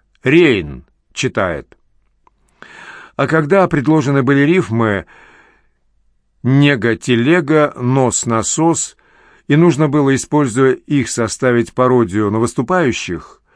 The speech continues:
то лучшей оказалась следующая: «Он читал с большою негой,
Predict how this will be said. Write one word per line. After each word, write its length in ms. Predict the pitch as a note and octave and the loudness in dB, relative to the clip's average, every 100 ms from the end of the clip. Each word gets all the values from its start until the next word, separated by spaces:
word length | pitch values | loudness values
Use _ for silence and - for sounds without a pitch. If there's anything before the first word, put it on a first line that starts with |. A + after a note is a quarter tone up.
| _ - - - | _ -20 -20 -4
то 120 | - | 2
лучшей 540 | D#3 F3+ A3+ - F3+ F3+ | 4 2 -2 -2 2 2
оказалась 680 | - C#3+ C3+ A#2+ D3 D#3+ - | 2 -2 -2 0 0 -2 -2
следующая: 920 | C3 A2+ G#2+ F#2+ - G#2+ G2+ F2 D#2+ _ _ _ _ - - - | -2 0 0 -4 -4 -4 -4 -6 -12 _ _ _ _ -20 -20 -6
«Он 220 | - G3+ F#3 | 0 2 2
читал 680 | - F3+ F3 E3+ E3 D3+ - | 0 -2 0 2 2 -2 -6
с 160 | A2+ | -8
большою 680 | G2 C#3+ C3+ - G3 F#3+ F3 | -2 0 0 0 4 6 6
негой, 800 | D3+ C3+ C3 A2+ G#2 G#2 F#2 D2+ | 4 2 0 0 0 0 -2 -6